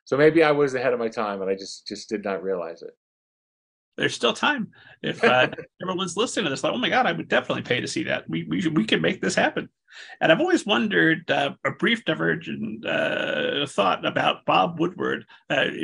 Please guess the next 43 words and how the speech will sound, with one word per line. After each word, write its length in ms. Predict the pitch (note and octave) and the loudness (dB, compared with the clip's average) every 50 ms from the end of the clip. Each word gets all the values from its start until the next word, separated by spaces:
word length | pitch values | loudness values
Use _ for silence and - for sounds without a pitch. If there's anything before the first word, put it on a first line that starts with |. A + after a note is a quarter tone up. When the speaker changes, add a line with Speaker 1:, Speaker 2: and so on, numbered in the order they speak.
| E3+ E3 | -4 -2
Speaker 2:
Mister 220 | E3+ F3+ - F#3 | -4 -2 -2 0
Woodward, 320 | E3 E3+ F3+ - - E3+ | 0 0 0 0 -2 -2
if 100 | E3+ - | 0 0
you're 80 | - - | 0 0
listening, 480 | - F#2 - - - B2+ B2 - - - _ - | 2 0 -2 -2 -4 -4 -6 -6 -10 -12 _ -6
please 180 | - F3+ G3 | -4 -4 -2
come 180 | - G3+ F3 D#3+ | 0 0 2 2
on 100 | E3 D#3+ | 2 2
the 60 | E3 | 0
show. 240 | - - C#3+ C#3 C#3 | 0 0 2 0 0
I'll, 160 | C#3 C3+ C3 | 0 -2 -2
I'll 160 | C#3 C3+ C3+ | 0 0 2
ask 200 | - D3+ D#3 - | 2 2 2 2
you 60 | - | 0
this 140 | C3+ C3+ C3+ | 0 0 -2
question 360 | - D3+ D3+ E3 - - C#3+ | -2 -2 -2 -2 -2 -4 -6
directly. 380 | A#2 A2+ A2+ D3 E3 E3 - B2+ | -6 -4 -4 -4 -2 -2 -4 -4
But 140 | B2 B2+ - | -2 0 0
I've 40 | - | 0
always 220 | G3+ G#3+ G3+ - | 0 -2 -2 -2
wondered, 260 | G3+ F#3 F3+ F3+ F#3+ | -4 -6 -6 -8 -8
since 220 | - - E3+ E3 - | -8 -8 -6 -6 -4
he 240 | - F3 D#3+ - | -4 -2 -2 -2
was, 320 | C#3+ B2+ C3 C#3+ C#3+ - - - - - - - - - - | -2 -4 -4 -4 -4 -6 -8 -10 -18 -20 -20 -20 -16 -4 -2
uh, 160 | - - - | 0 0 0
sneaking 420 | - - - - A#3 A3+ - F#3 | -2 -4 -2 -2 -2 0 2 2
around, 600 | E3+ D#3+ D#3+ E3+ F3 F3 F3 F3 F3 F3 E3 D3+ | 4 4 6 4 6 6 4 4 2 2 0 0
meeting 240 | D#3+ F3 A3+ G#3+ D#3+ | 0 -2 -2 -4 -6
with 160 | C#3+ E3 - | -6 -6 -4
Deep 260 | - E3 F3+ F3+ F3 - | -2 -2 -2 -2 -2 -2
Throat 340 | E3 D#3+ E3 D#3+ D#3 - - - - - | 0 2 2 0 0 -2 -8 -16 -10 -2
to 240 | - B2 B2 - | 0 0 2 2
uncover 520 | C3+ D#3 E3+ E3 - - F3 D#3+ D3 C#3+ C3+ | 0 -4 -6 -6 -4 -2 -2 -2 -4 -6 -2
Watergate, 580 | B2 B2 B2+ C3 C#3 C3+ - B2+ B2+ C#3+ D3 | 0 2 2 2 0 -2 -4 -6 -6 -6 -6
and 80 | - - | -6 -8
it 60 | C3 | -4
looked 200 | C3 G3 A#3+ - | -4 -4 0 2
like 140 | F3 E3+ F3 | 2 2 2
quite 160 | - - C4 | 2 0 0
a 80 | A#3+ A3+ | 0 0
bit 100 | A#3 G3+ | -2 -2
of 60 | - | -2
work, 280 | G#3 G#3 D#3 - - | -2 -2 -2 -4 -4